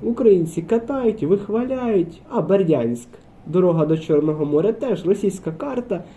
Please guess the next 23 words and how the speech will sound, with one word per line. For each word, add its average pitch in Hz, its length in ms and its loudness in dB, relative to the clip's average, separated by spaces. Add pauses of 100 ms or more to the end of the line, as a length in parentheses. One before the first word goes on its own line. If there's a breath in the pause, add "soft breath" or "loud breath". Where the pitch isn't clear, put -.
(760 loud breath)
Там 208 420 0
зовсім 208 440 4
від 196 80 4
України 190 360 2
нічого 156 500 0
немає, 254 440 2
російські 190 480 0
прапори, 220 500 -2
тому 143 340 -2
що 120 260 -6
це 120 220 -6
ж 127 340 -6 (800 loud breath)
Запоріжжя 147 880 0 (720)
край 247 320 0
окупований, 196 840 -2
це 127 260 -2
Росія, 175 1120 0
автор 156 420 -2
теж 139 260 -2
вважає 147 380 0
це 117 480 -4
російською 160 580 0
територією, 226 880 0